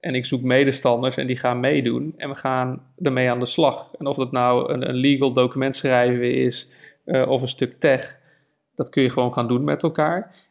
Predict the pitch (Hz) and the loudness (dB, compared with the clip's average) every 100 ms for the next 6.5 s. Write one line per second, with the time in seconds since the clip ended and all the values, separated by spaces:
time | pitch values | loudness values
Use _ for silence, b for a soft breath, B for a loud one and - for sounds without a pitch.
0 | _ - 139 127 131 131 - 135 127 123 | _ -2 2 2 0 -4 0 4 6 6
1 | 127 - 151 117 120 - 131 127 131 123 | 2 0 -2 0 0 2 4 4 2 2
2 | 123 123 120 131 - 156 139 139 123 - | 2 2 0 -2 0 2 2 0 -4 2
3 | 160 156 170 147 - 147 147 147 170 170 | 2 2 0 -2 -2 0 2 4 2 4
4 | 208 208 147 139 - 135 127 127 120 120 | 2 2 0 0 0 0 0 0 -2 -2
5 | 151 160 156 120 117 - 127 139 156 156 | 0 0 -2 -4 -6 -2 0 2 2 0
6 | - 143 139 156 | 2 2 2 0